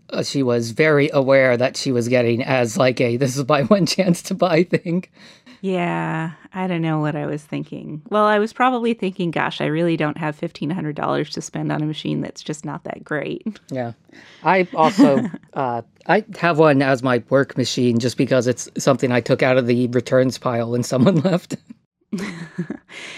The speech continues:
Speaker 2: Um, well, at least you got a fanless machine. So there is a new, the, the thirteen-inch MacBook Air is indeed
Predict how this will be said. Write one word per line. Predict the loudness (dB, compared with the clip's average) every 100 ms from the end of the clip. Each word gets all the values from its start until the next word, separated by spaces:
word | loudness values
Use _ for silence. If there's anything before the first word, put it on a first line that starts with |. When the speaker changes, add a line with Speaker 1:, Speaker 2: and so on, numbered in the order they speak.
| -20 -10
Speaker 2:
Um, | -6 -4 -4 -6 -10 -2
well, | 4 4
at | 2
least | 2 0 0 -4
you | 0
got | 0 0 -4 -6
a | -6
fanless | 0 0 2 -2 -2
machine. | -6 -2 -2 -2 -4 -4
So | 0 4
there | 4 4
is | 4 2 2
a | 0
new, | 2 2 2 0 -4
the, | -2 -2 -2
the | 0 0 -2 -2
thirteen-inch | -4 -4 -4 -4 -4 -6
MacBook | -8 -8 -10 -14 -14 _ _ -12
Air | -8 -6 -4 -4 -4
is | -4 -4 -6
indeed | -6 -4 -4 -6 -10